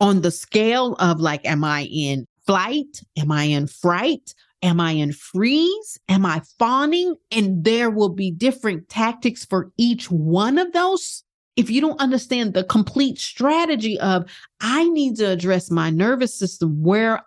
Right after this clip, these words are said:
I am as a Black woman, because a lot of the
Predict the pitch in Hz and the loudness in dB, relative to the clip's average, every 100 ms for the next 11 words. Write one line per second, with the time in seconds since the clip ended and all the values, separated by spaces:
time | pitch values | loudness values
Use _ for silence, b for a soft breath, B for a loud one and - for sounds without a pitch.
0 | - 208 254 285 262 196 185 160 156 - | -6 -2 0 0 -2 0 2 0 -2 -2
1 | 170 160 156 185 240 320 330 190 143 92 | -2 -2 -4 -4 -2 -2 -2 -6 -6 -8
2 | 98 - - _ _ _ _ - 247 226 | -10 -14 -18 _ _ _ _ 0 2 2
3 | 208 196 214 349 427 415 | 2 2 0 -2 0 -2